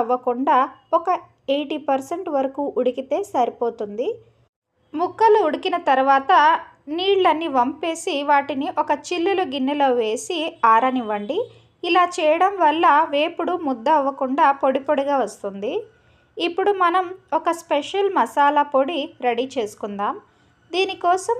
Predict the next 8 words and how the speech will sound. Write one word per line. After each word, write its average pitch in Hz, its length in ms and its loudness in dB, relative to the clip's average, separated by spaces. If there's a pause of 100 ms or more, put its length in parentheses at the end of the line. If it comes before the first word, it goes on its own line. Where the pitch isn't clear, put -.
(180)
ఒక 311 140 0 (160)
చిన్న 320 220 -4 (120)
మిక్సీ 285 320 -4 (120)
జార్ 339 280 2
తీసుకొని 240 480 -6 (680)
అందులో 359 340 4 (500)
రెండు 339 300 2
స్పూన్ల 381 420 0